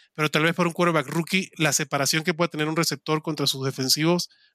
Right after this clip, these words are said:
puede ser interesante para que lo tome como opción. Entonces, hoy por hoy, no estoy, no voy a rankear, no, nunca creo, o por los momentos, a Darnell Mooney por arriba de Allen Robinson, pero no me extrañaría que Darnell Mooney termine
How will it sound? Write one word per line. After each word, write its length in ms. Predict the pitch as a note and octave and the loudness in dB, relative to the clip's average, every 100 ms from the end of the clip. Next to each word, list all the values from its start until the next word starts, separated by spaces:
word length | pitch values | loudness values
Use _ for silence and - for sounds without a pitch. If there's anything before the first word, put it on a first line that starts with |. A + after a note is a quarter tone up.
| - | -4
puede 120 | D3 | 0
ser 120 | D3+ | 2
interesante 600 | D3+ - - C3+ C#3 C3+ | 0 -4 -8 -4 -2 -2
para 180 | D3+ B2+ | -2 -2
que 140 | A#2+ A#2+ | -4 -8
lo 140 | B2+ | -8
tome 240 | - C#3+ D3+ | -4 0 0
como 260 | C#3+ C3 | 0 -2
opción. 420 | A#2 - C3 A2+ - _ _ | -4 -4 -4 -6 -16 _ _
Entonces, 540 | _ D#3+ D3 E3+ - - _ _ _ _ | _ -2 2 2 0 -6 _ _ _ _
hoy 180 | - F3 | -2 0
por 160 | F3 F3+ | 2 2
hoy, 280 | F3+ F#3 - _ _ _ _ | 4 2 -2 _ _ _ _
no 240 | - F3 F3+ | -4 2 2
estoy, 340 | - F#3 F3 | 2 2 2
no 160 | F3+ F3+ | 2 4
voy 140 | F#3 | 4
a 60 | F#3 | 4
rankear, 500 | D#3+ D3 E3+ D#3+ D#3 _ | 0 -2 0 0 -2 _
no, 420 | D3 C#3 C#3 C#3 - | -10 -6 -4 -4 -4
nunca 480 | D3 F3 F3 D3+ E3 | 2 2 2 0 -2
creo, 280 | C#3+ D3 | 2 2
o 240 | D#3 C#3+ C3 - | 2 -2 -6 -8
por 140 | C3+ | -10
los 80 | B2 | -6
momentos, 560 | C3 C#3+ D3 D#3+ D3+ - | 0 0 0 -2 -2 -2
a 100 | C#3+ | 0
Darnell 320 | C3+ C3+ D3 | 0 0 0
Mooney 280 | D3 D#3 D#3 | 0 0 -2
por 160 | D3 C3 | -2 -4
arriba 280 | B2+ D3+ | 0 2
de 60 | D3+ | 2
Allen 200 | D3 D3+ | 2 0
Robinson, 380 | E3 G3 G3 G#3+ | 2 2 0 -2
pero 140 | D#3 | -4
no 140 | C#3 D3 | -2 -2
me 60 | E3 | -2
extrañaría 420 | E3+ C#3+ D#3+ F#3+ | -4 0 0 0
que 100 | D3 | -2
Darnell 400 | C3 B2+ C3 C#3 | -10 -8 -4 -2
Mooney 260 | D3+ F3 | 0 0
termine 520 | F#3 B2+ C3+ D3 F3+ | -2 -6 -2 0 0